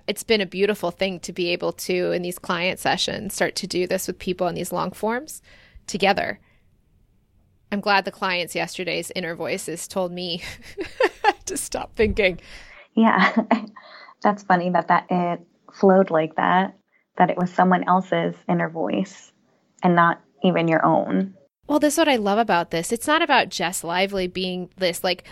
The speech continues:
Speaker 1: the mind of Jess Lively totally may have studied this stuff, may know more fancy terms and have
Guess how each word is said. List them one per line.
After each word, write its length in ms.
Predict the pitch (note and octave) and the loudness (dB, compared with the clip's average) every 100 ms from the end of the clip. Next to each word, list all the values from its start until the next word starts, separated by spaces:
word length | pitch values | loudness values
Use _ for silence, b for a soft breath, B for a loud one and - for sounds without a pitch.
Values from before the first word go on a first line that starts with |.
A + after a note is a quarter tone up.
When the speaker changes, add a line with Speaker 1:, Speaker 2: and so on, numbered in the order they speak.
| B | B
Speaker 1:
the 120 | A#3+ | 0
mind 400 | G#3+ F#3+ A#3 D4 | 2 2 2 0
of 140 | F4 | -2
Jess 240 | C4+ A3+ - | 0 -2 -2
Lively 500 | E3+ F3+ A#3+ D4+ - _ - | -4 -2 -4 -8 -10 _ -14
totally 540 | - D#4 D4+ C#4+ C#4 | -2 0 0 0 -2
may 180 | B3 G#3 | 0 0
have 120 | F#3 | 0
studied 460 | - - G3 A3 G#3 | 0 0 2 2 0
this 160 | A3+ | -2
stuff, 380 | - A#3 G#3+ G#3+ | 0 4 4 4
may 240 | F#3+ F#3+ F#3 | 0 0 2
know 340 | F#3 F#3 F#3+ | 2 2 0
more 300 | F#3 F#3 F3 | -2 -2 -2
fancy 400 | - G3 F#3+ F3+ | 0 -2 -2 -8
terms 560 | - - F#3 F#3 F#3 F#3 | -8 -4 0 0 -2 -4
and 100 | E3+ | -4
have 160 | E3+ | -4